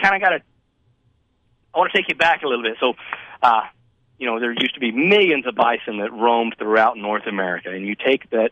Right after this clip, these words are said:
millions of bison and you reduce that population down to about, about a thousand right at the turn of the century.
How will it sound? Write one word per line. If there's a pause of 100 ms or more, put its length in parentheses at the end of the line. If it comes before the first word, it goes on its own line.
(120)
millions
of
bison (320)
and
you
reduce
that
population
down
to
about, (380)
about
a (220)
thousand
right
at
the
turn
of
the (100)
century.